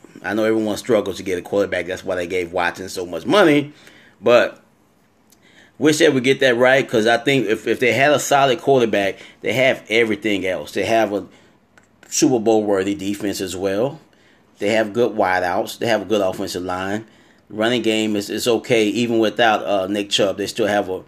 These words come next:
a good running games, but that quarterback position, that's what everyone's getting for. That's what everyone's having the issues with. That's the reason why, uh,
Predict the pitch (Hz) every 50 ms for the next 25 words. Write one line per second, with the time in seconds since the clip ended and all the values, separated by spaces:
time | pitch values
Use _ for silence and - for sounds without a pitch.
0 | _ _ _ - - _ _ 92 95 92 90 87 92 113 107 - - _ _ 104
1 | 107 110 113 110 104 104 110 110 110 110 101 98 - - - 113 135 143 123 -
2 | - - - - _ _ _ _ _ _ _ - 87 95 95 - _ - - 107
3 | 117 120 113 107 80 85 82 - - 85 80 87 82 76 - - - - - _
4 | _ _ _ _ _ _ _ _ _ 78 87 95 90 87 82 85 95 101 101 98
5 | 92 98 98 98 95 85 87 - 107 101 90 87 85 - 98 92 90 85 85 -
6 | - - _ - - 90 - 104 101 101 101 95 104 101 101 101 107 92 92 95
7 | 92 90 98 95 - 90 85 82 82 90 85 95 90 82 - 87 90 87 82 85
8 | 85 85 85 82 82 69 62 85 80 76 76